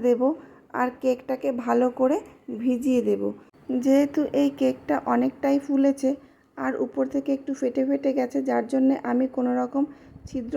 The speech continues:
করলাম না। আপনারা চাইলে টুথপিক দিয়ে সম্পূর্ণ কেকটাকে ছিদ্র করে দিতে পারেন, তাহলে মালাইটা কেকের মধ্যে ভালোভাবে ঢুকে যাবে। এবার আমি উপর থেকে দুটো কাজু বাদাম গ্রেট করে দিচ্ছি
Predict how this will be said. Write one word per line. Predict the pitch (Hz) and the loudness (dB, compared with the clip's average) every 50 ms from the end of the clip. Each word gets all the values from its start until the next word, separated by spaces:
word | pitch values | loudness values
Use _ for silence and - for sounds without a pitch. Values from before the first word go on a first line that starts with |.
| 277 | -2
করলাম | 277 285 277 262 254 247 240 233 233 233 | 0 2 2 2 4 2 2 2 2 0
না। | 254 262 - | 0 -2 -4
আপনারা | 240 240 - - 262 254 262 262 262 | -4 -6 -6 -4 -2 0 0 0 0
চাইলে | 262 277 247 240 240 254 254 254 | 0 0 0 2 0 0 -2 -2
টুথপিক | - 262 247 254 - - 269 262 220 220 214 | -6 -6 -8 -8 -8 -8 -8 -6 -6 -6 -4
দিয়ে | 247 240 240 269 - - - - - - - | -2 0 0 0 0 -4 -12 -20 -20 -4 0
সম্পূর্ণ | 262 247 247 247 262 285 294 285 285 302 285 294 | 2 2 2 2 2 2 4 6 6 4 4 2
কেকটাকে | 277 262 254 262 - 269 262 254 - 294 349 381 - - - - - - | 0 0 0 0 -2 -2 -2 -2 -2 -4 -6 -6 -8 -14 -20 -20 -20 -6
ছিদ্র | - 277 247 240 - 285 277 | -6 -4 -4 -2 -2 -2 -2
করে | 277 285 285 277 | 2 2 2 2
দিতে | 240 262 254 254 269 262 269 | 2 0 0 2 0 2 2
পারেন, | 240 240 254 269 269 262 | 2 2 2 2 0 0
তাহলে | - 247 240 240 247 247 269 311 - - - - - - _ _ | 0 -2 0 0 0 0 0 -2 -2 -6 -14 -20 -20 -20 _ _
মালাইটা | 262 240 240 240 240 254 262 262 262 294 285 | -4 -2 0 2 2 2 0 0 0 -2 -4
কেকের | 285 277 262 247 - 254 240 | -2 -2 -4 -2 -2 -2 -2
মধ্যে | 247 247 247 247 240 - 294 277 | 0 0 0 -2 -4 -4 -4 -4
ভালোভাবে | 269 247 247 262 262 247 240 240 254 302 311 | -2 0 0 0 2 2 2 2 2 0 0
ঢুকে | 302 262 240 - 262 233 - | 0 -2 -2 -2 -2 0 0
যাবে। | 214 208 196 208 208 - - - _ _ _ _ - | -2 -2 -2 -4 -8 -8 -16 -20 _ _ _ _ -2
এবার | 262 262 262 269 277 294 - - | 0 2 2 2 2 0 2 2
আমি | 277 269 277 | 4 6 6
উপর | 269 262 262 262 262 254 254 - | 6 4 4 2 0 0 0 0
থেকে | 269 269 262 - 294 370 - - - - _ _ _ _ _ - | 0 -2 0 0 -4 -6 -6 -10 -20 -20 _ _ _ _ _ -18
দুটো | 254 220 254 254 254 - 294 285 | -8 -6 -6 -6 -4 -4 -6 -6
কাজু | - 262 247 247 240 262 | -4 -2 -2 0 0 2
বাদাম | 262 269 254 247 262 254 254 240 | 4 4 4 4 4 2 2 4
গ্রেট | 240 247 240 233 240 - | 4 4 4 4 2 -4
করে | - 247 247 247 240 | -2 2 2 2 2
দিচ্ছি | 240 240 226 - - - - 302 | 2 -2 -4 -4 -8 -8 -4 -4